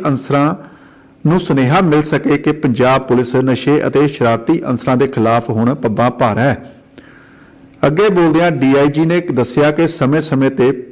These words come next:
ਪੁਲਿਸ ਵੱਲੋਂ ਸਮਾਜ ਵਿਰੋਧੀ ਅਨਸਰਾਂ ਤੇ ਨੱਥ ਪਾਉਣ ਦੇ ਲਈ ਸਰਚ ਆਪਰੇਸ਼ਨ ਚਲਾਏ ਜਾਂਦੇ ਹਨ, ਜਿਸ ਦੇ ਤਹਿਤ ਅੱਜ ਆਪਰੇਸ਼ਨ ਕੈਸੋ ਚਲਾਇਆ ਜਾ ਰਿਹਾ ਹੈ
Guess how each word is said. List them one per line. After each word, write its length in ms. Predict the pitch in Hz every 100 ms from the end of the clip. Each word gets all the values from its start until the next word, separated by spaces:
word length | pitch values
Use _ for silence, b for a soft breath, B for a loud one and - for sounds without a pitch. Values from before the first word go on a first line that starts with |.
| - -
ਪੁਲਿਸ 260 | 165 165
ਵੱਲੋਂ 320 | 139 123 135 143
ਸਮਾਜ 400 | - 127 123 147
ਵਿਰੋਧੀ 420 | 147 135 127 147 165
ਅਨਸਰਾਂ 320 | 127 - 131
ਤੇ 140 | 135 143
ਨੱਥ 300 | 120 123 160
ਪਾਉਣ 460 | - 120 120 139 127 B B B B
ਦੇ 160 | 131 156
ਲਈ 360 | 147 120 123 151
ਸਰਚ 400 | - 139 - 156
ਆਪਰੇਸ਼ਨ 540 | 139 - 131 151 160
ਚਲਾਏ 280 | 127 117 117
ਜਾਂਦੇ 320 | 117 117 117
ਹਨ, 120 | 127
ਜਿਸ 200 | 123 123
ਦੇ 180 | 131 180
ਤਹਿਤ 400 | 180 - 120 131 - 123
ਅੱਜ 180 | 113 120 131 127 B B -
ਆਪਰੇਸ਼ਨ 400 | - 127 160 160
ਕੈਸੋ 360 | - 120 -
ਚਲਾਇਆ 380 | 156 143 113 117
ਜਾ 220 | 123 110
ਰਿਹਾ 200 | 107 113
ਹੈ 260 | 135 117 B